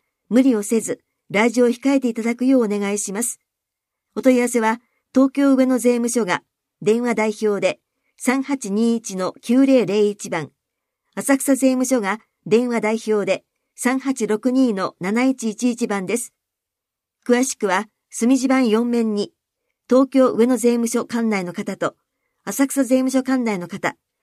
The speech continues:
それぞれの二次元コードが掲載されています。住民税、特別区民税、都民税、森林環境税、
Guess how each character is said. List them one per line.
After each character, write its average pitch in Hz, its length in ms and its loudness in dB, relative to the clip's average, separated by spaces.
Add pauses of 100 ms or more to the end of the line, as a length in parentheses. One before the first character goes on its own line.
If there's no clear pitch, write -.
(160)
そ - 140 0
れ 262 80 10
ぞ 233 120 2
れ 220 100 0
の 185 280 -4
二 196 100 -2
次 220 100 -4
元 269 200 2
コ 277 160 2
ー 254 40 4
ド 226 120 2
が 240 200 0
掲 208 160 -2
載 196 200 -4
さ 202 120 -6
れ 196 80 -6
て 196 120 -8
い 185 80 -8
ま 190 100 -6
す。 - 180 -8 (1700)
住 247 220 2
民 277 260 0
税、 175 400 -2
特 226 200 -2
別 269 220 2
区 262 120 0
民 254 240 0
税、 170 400 -4
都 226 120 -4
民 240 240 0
税、 165 340 -4 (300)
森 262 180 2
林 262 180 2
環 247 220 -4
境 240 240 2
税、 139 340 -4